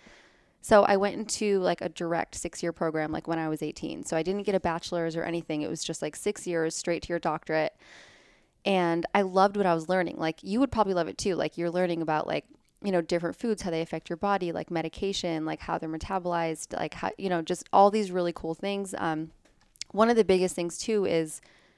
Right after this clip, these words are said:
when you're, when you're learning how to actually treat something, the first thing you're supposed to do is, like, lifestyle modification, diet changes, exercise. You're never just supposed to, like, put someone on medicine. So I loved what I was learning, and I was, like, ready to graduate. Like, my dad lives in L A, so I knew I'd come out here and, like, start my life.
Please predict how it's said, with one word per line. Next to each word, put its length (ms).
when 220
you're, 160
when 240
you're 120
learning 300
how 160
to 80
actually 320
treat 260
something, 520
the 100
first 400
thing 160
you're 100
supposed 300
to 80
do 320
is, 160
like, 160
lifestyle 460
modification, 720
diet 300
changes, 400
exercise. 500
You're 80
never 180
just 180
supposed 220
to, 60
like, 160
put 160
someone 260
on 120
medicine. 480
So 260
I 60
loved 220
what 80
I 80
was 100
learning, 380
and 80
I 60
was, 120
like, 160
ready 360
to 120
graduate. 640
Like, 160
my 120
dad 420
lives 260
in 80
L 180
A, 140
so 160
I 20
knew 160
I'd 160
come 160
out 120
here 180
and, 80
like, 160
start 260
my 140
life. 260